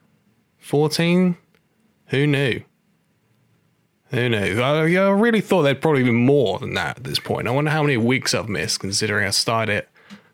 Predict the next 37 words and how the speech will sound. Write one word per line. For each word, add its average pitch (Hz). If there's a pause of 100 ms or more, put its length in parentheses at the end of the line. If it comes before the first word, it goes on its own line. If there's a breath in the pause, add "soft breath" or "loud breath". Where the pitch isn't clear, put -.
sort 98
of -
the 107
first 117
week 117
of 101
lockdown. 120
I 151
think 156
I 156
did 156
a 160
podcast, 160
and 104 (1080)
if -
I'd 120
done 131
one 117 (120)
every 120
week, 110
that 107
would 104
have 120
only 117
been 101
two 110
months 107
ago. 98
So -
I 110
guess 127
it's 117 (1500 loud breath)
<laughs> 135
one 135
every 123
kind 117
of, 101